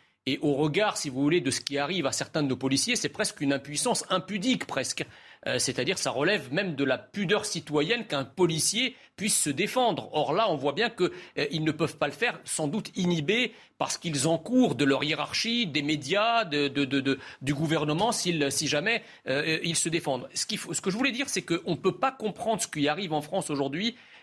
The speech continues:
uniquement avec les lunettes sécuritaires. Parce que vous l'avez très bien rappelé, la lunette sécuritaire permet de comprendre, par exemple, que certains quartiers, certains bastions, certains territoires soient aux mains de dealers, euh, de systèmes plus ou moins mafieux, de bandes de voyous, et cetera.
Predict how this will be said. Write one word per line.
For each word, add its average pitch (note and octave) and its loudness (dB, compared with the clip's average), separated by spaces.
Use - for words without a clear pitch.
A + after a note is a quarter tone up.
uniquement A3 0
avec D3+ -4
les D3+ 0
lunettes F3 0
sécuritaires. E3+ 0
Parce - -2
que C#3+ -4
vous C3 2
l'avez C3+ 2
très F#3+ -2
bien D#3 0
rappelé, A3 0
la G3 2
lunette B3+ 0
sécuritaire G3 0
permet F3 -2
de E3 0
comprendre, D#3+ 0
par A#2+ -2
exemple, C#3+ -2
que C3+ -2
certains - -2
quartiers, D3+ -2
certains C#3 -2
bastions, D3+ -4
certains - -2
territoires D3+ 0
soient E3+ 2
aux C#3 2
mains E3 4
de C3 0
dealers, C#3 2
euh, B2+ 0
de C3+ 2
systèmes D#3+ 0
plus D#3 -4
ou D#3 4
moins C#3+ 2
mafieux, D#3 0
de C#3 0
bandes C#3+ 2
de C#3 2
voyous, C#3 0
et - -4
cetera. B2+ -2